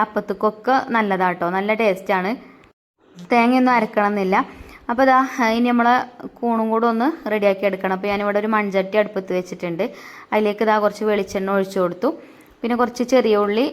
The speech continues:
ഏ, അരിഞ്ഞെടുത്തിട്ടുണ്ട്. ഇനിയും അതേക്ക് ഇട്ടിട്ട് ഒന്ന് വഴറ്റിയെടുക്കണുണ്ട്. പിന്നെ ഇതിലേക്ക് ഇഞ്ചിയും വെളുത്തുള്ളിയും ചതച്ചതും കൂടെ ചേർക്കണം. അപ്പൊ ദാ ഞാനൊരു, ഏ, ഒരു സ്പൂണ് ഇഞ്ചി വെളുത്തുള്ളി ചതച്ചതും ചേർത്തിട്ടുണ്ട്. എന്നിട്ട് ഒന്ന് വഴറ്റി കൊടുത്തതിന് ശേഷം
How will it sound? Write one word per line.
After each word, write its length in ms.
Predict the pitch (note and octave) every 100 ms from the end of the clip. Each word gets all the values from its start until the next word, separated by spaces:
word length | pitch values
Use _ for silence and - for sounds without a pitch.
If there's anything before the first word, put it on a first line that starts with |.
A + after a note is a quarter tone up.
| - -
ഏ, 40 | G3 G3+
അരിഞ്ഞെടുത്തിട്ടുണ്ട്. 680 | G3 G3+ F#3+ F#3+ F3+ F3+ F3+
ഇനിയും 160 | F#3 -
അതേക്ക് 300 | F#3+ G3+ G3 F#3+
ഇട്ടിട്ട് 280 | F#3+ F#3 A3 -
ഒന്ന് 220 | A3 A#3 C4 C4 G#3+
വഴറ്റിയെടുക്കണുണ്ട്. 880 | G3 F#3+ F#3+ F3+ F#3 F3+ F3 F#3+ C#4 - - _ _ _ _ _ _ _ _ _ - - - -
പിന്നെ 200 | B3+ C4+
ഇതിലേക്ക് 360 | C#4+ C4 B3 C#4 - A#3+
ഇഞ്ചിയും 360 | A#3 A3 D4 D#4+ - A#3
വെളുത്തുള്ളിയും 460 | A#3 A#3 A3 A3 A#3
ചതച്ചതും 480 | A#3 G#3+ G#3+ G3 G#3
കൂടെ 140 | G3+ G#3
ചേർക്കണം. 400 | A3 F#3 F#3+ G3+ A3+
അപ്പൊ 120 | - G#3
ദാ 60 | G#3
ഞാനൊരു, 300 | G#3 G#3 A3 B3+ - - - -
ഏ, 40 | G3 G3 A3
ഒരു 100 | A#3+
സ്പൂണ് 300 | B3 A3+ A3+ F#3+
ഇഞ്ചി 200 | A3+ G#3 G#3+
വെളുത്തുള്ളി 360 | G#3 G3+ G3 G#3
ചതച്ചതും 420 | A3 F#3+ F#3+ F3+ F#3
ചേർത്തിട്ടുണ്ട്. 580 | G3 F#3+ - F#3 F3 F#3+ C4+ - - G3
എന്നിട്ട് 220 | G3 G#3
ഒന്ന് 100 | G#3 G3+
വഴറ്റി 240 | G3 G3 G3+
കൊടുത്തതിന് 360 | F#3+ F#3+ F#3+ F#3+
ശേഷം 320 | G3 F#3+ A3+